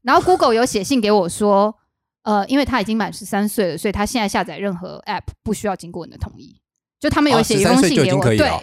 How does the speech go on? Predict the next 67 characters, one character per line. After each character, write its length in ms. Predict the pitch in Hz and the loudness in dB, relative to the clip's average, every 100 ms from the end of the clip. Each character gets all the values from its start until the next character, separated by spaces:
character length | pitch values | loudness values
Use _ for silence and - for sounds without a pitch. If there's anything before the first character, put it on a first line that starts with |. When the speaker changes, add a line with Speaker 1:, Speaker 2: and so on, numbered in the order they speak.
| - | -8
Speaker 1:
对， 160 | 110 113 | -2 0
对。 120 | 107 | 0
Speaker 2:
哦， 140 | 90 - _ - | -2 -8 _ -12
很 100 | 110 | -4
好 120 | 120 | 0
欸。 0 | |
Speaker 1:
所 120 | 381 | 2
以 200 | 381 262 | 2 0
我 160 | 240 220 | 0 0
觉 100 | 262 | 0
得， 80 | 262 | 0
因 80 | 320 | 0
为 60 | 381 | 0
他 180 | 339 349 | 0 0
的 80 | |
Google 260 | 254 254 208 | 0 -2 -2
账 220 | 233 202 | -2 -2
号 240 | 214 196 180 | -2 -2 -4
是 240 | 226 - _ _ | -12 -14 _ _
现 280 | - - 233 | -4 -2 0
在 140 | 254 | -2
已 100 | 196 | -4
经 200 | 170 196 | -6 -6
是， 280 | 208 208 - - _ _ _ | -4 -4 -6 -14 _ _ _
除 140 | - 240 | -2 0
非 100 | 294 | 2
要 120 | 269 | 2
付 160 | 294 | -2
款， 180 | 214 196 202 185 _ _ _ _ _ _ | -6 -8 -10 -18 _ _ _ _ _ _
不 80 | 294 | 0
然 180 | 226 185 | 0 -2
他 160 | 220 | -2
可 120 | 233 220 | 0 0
以 40 | |
下 220 | 185 233 | -2 -4
载 160 | - 143 | -4 -10
所 220 | - 208 | -4 -4
有 60 | 202 | -4
免 200 | 196 - | -8 -10
费 160 | 220 | -12
的 80 | 175 | -12
东 220 | - 185 | -18 -16
西， 200 | - - _ _ | -16 -18 _ _
这 60 | |
样。 80 | 214 _ _ _ | -20 _ _ _
好。 320 | - 190 - _ | -10 -10 -10 _
Speaker 2:
好 140 | - 110 | -4 -2
啊， 120 | 110 | 0
所 100 | 156 | 0
以 60 | |
这 100 | 160 | 0
题 120 | 143 123 | -2 -2
交 140 | 139 | 0
友 60 | 110 | 0
软 140 | 110 | -2
体 160 | 104 98 | -4 -4
是 100 | 113 | -2
约 140 | 110 | 0
炮 160 | 107 90 | -2 -4
软 180 | 82 | -6
体 160 | 82 - | -10 -16
啊。 120 | - - _ _ _ | -20 -20 _ _ _
Speaker 1:
对， 240 | 240 190 - | -16 -16 -14
Speaker 2:
对 0 | |
不 60 | 240 | -8
对？ 0 | |
Speaker 1:
那 220 | 359 262 | -4 -4